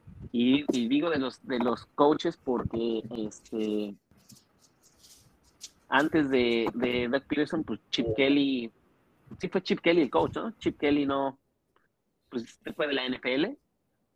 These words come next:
pero creo que, creo que esta vez el, el, va a ser lo mismo, ¿no? O sea, un ex coach va a Filadelfia y va a ganar.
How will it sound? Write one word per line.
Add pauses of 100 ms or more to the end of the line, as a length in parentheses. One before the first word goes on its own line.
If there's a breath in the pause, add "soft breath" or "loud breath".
pero
creo
que, (240)
creo
que
esta
vez (100)
el, (1000)
el, (1300)
va
a
ser
lo
mismo,
¿no?
O
sea,
un
ex
coach
va
a
Filadelfia
y
va
a
ganar.